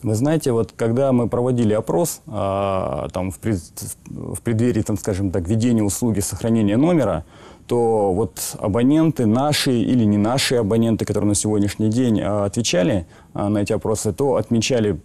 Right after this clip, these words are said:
почему бы они, допустим, перешли на «Мегафон». Это хорошее качество,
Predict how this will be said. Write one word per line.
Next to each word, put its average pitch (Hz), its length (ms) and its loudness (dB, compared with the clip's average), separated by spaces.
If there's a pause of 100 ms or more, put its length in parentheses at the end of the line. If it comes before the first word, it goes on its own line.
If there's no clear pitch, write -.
почему 131 340 0
бы 104 140 2
они, 104 160 2
допустим, 101 400 -2
перешли 110 380 0
на 101 200 0
«Мегафон». 98 580 2
Это 92 260 -2
хорошее 110 440 -2
качество, 156 640 -2